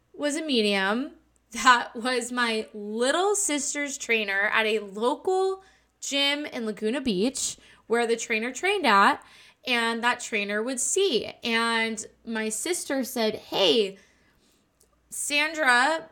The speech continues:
rec-, sees this medium based in Laguna Niguel. Go see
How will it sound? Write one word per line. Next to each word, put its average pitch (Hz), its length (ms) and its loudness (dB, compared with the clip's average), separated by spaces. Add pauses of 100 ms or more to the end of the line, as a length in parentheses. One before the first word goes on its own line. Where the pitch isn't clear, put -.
(120)
rec-, 240 480 0 (480)
sees 233 460 -4
this 214 320 0 (100)
medium 214 640 2
based 202 300 0
in 220 80 -6
Laguna 220 380 -4
Niguel. 202 560 0
Go 208 280 0
see 214 560 -4